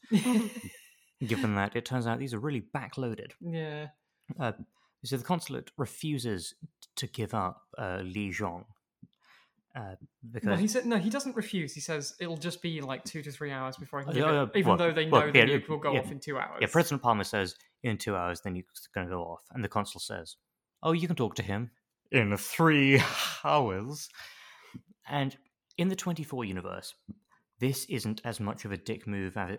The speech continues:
Speaker 2: as it seems, because in the world of twenty-four, everyone is aware that they aren't human beings with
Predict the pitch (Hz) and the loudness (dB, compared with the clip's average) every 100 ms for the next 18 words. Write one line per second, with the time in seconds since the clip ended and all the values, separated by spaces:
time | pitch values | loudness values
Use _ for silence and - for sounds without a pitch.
0 | - 95 101 - 113 87 87 98 - - | -6 -8 -8 -8 -8 -8 -10 -14 -18 -20
1 | _ - 117 120 151 156 147 139 - 123 | _ -6 -6 -4 -4 -2 -2 -4 -6 -8
2 | 113 - 104 90 - _ _ 120 117 131 | -8 -6 -4 -6 -8 _ _ -2 0 0
3 | 127 120 110 95 90 98 104 117 104 95 | -2 -2 -4 -4 -2 -4 -6 -8 -6 -6
4 | 98 - - 98 95 - 107 92 95 101 | -6 -8 -8 -6 -6 -8 -8 -6 -4 -4
5 | 98 90 - - 113 | -4 -6 -12 -12 -10